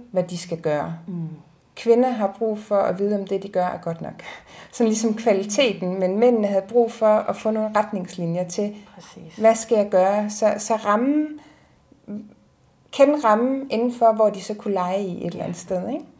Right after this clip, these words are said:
Speaker 2: Så vigtigt.
Speaker 1: Øhm, ja, og jeg sidder og tænker, at hvis jeg skulle give noget med, så vil det også være noget med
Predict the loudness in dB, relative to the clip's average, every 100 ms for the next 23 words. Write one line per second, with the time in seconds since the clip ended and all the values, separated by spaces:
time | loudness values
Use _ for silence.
0 | _ _ _ -18 -10 -4 0 0 0 -2
1 | -4 -6 -6 -8 -10 -14 _ _ -2 -2
2 | -2 2 4 4 6 6 6 4 2 4
3 | 0 2 2 0 -4 -20 -20 -20 -20 -20
4 | -20 -20 _ _ _ _ -10 -10 -12 -8
5 | 4 4 6 -2 0 2 4 4 4 4
6 | 0 -2 -10 _ _ _ _ -10 2 6
7 | 6 6 4 4 2 4 4 4 4 4
8 | 4 2 0 0